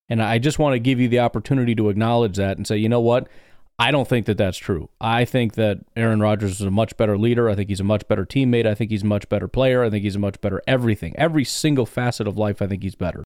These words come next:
But I genuinely hope that I'm wrong. And I hope that I'm wrong about O T As. And I hope that they're massively important. And, and that Aaron Rodgers really did hurt this team and its ability to grow together by not showing up to O T As. Why do I hope for that?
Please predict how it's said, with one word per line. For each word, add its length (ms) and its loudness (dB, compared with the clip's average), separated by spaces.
But 120 2
I 100 4
genuinely 640 2
hope 320 0
that 100 2
I'm 180 2
wrong. 260 2
And 80 -2
I 40 0
hope 240 0
that 100 2
I'm 140 2
wrong 240 4
about 240 2
O 100 2
T 280 2
As. 200 0
And 120 -4
I 40 -2
hope 220 -2
that 100 -6
they're 120 2
massively 560 2
important. 500 0
And, 240 -2
and 160 0
that 140 4
Aaron 260 2
Rodgers 340 2
really 280 2
did 240 2
hurt 320 -2
this 180 0
team 260 0
and 80 2
its 140 -2
ability 440 0
to 120 -4
grow 320 0
together 400 0
by 120 2
not 180 0
showing 240 0
up 100 -4
to 80 -2
O 140 0
T 240 0
As. 100 -2
Why 300 2
do 120 2
I 120 4
hope 180 2
for 140 0
that? 240 0